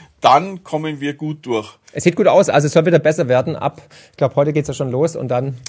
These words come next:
Speaker 2: geht's weiter Richtung Norden, Richtung zwanzig Grad. Was könnte die Politik noch machen, außer überteuert L-N-G-Gas zu kaufen? Was sollte sie noch tun?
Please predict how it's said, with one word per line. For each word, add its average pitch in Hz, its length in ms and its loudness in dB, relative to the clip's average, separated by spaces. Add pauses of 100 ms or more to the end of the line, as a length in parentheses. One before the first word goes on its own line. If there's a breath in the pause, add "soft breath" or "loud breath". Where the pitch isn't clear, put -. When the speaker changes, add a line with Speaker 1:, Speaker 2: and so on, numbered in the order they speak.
(140)
Speaker 2:
geht's 131 220 -8
weiter 123 320 -2
Richtung 123 380 -4
Norden, 127 300 2
Richtung 123 280 -6
zwanzig 120 420 -6
Grad. 123 320 -2 (400 loud breath)
Was 156 220 4
könnte 190 180 2
die 170 60 -6
Politik 170 400 -2
noch 185 220 2
machen, 170 260 -4
außer 156 400 2
überteuert 147 560 2
L-N-G-Gas 139 800 -2
zu 123 120 -6
kaufen? 135 440 0
Was 117 140 -4
sollte 139 180 -2
sie 135 120 -6
noch 147 200 -2
tun? 107 380 -6